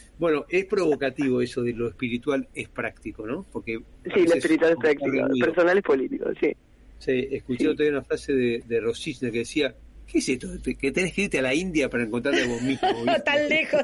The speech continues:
Speaker 3: tenés
Speaker 2: Tal
Speaker 3: que
Speaker 2: cual.
Speaker 3: irte.
Speaker 2: Claro,
Speaker 1: No, no, no,
Speaker 2: olvídate, pues yo quiero practicarlo acá, estando en mi
Speaker 1: Bajá a
Speaker 2: casa,
Speaker 1: tierra,
Speaker 2: mirándola a las
Speaker 1: bajá a
Speaker 2: nenas.
Speaker 1: tierra.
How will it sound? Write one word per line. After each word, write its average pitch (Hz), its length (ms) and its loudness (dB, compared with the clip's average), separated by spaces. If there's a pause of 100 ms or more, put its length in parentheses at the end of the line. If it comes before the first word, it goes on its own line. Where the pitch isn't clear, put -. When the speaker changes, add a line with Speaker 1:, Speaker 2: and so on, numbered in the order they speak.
(100)
Speaker 3:
tenés 254 220 2
Speaker 2:
Tal 175 180 4
Speaker 3:
que 247 100 4
Speaker 2:
cual. 262 540 2
Speaker 3:
irte. - 580 -2
Speaker 2:
Claro, 175 920 4
Speaker 1:
No, 98 60 2
no, - 0 -
no, 143 60 4
Speaker 2:
olvídate, 208 840 4
pues 156 180 4
yo 170 100 4
quiero 262 300 2
practicarlo 180 680 2
acá, 196 500 4
estando 160 280 2
en 170 40 6
mi 156 80 4
Speaker 1:
Bajá 151 200 4
a 202 100 4
Speaker 2:
casa, 175 140 0
Speaker 1:
tierra, 160 120 4 (140)
Speaker 2:
mirándola 180 240 4
a 156 40 4
las 139 160 2
Speaker 1:
bajá 143 100 0
a 165 40 4
Speaker 2:
nenas. 175 260 2
Speaker 1:
tierra. 123 280 -4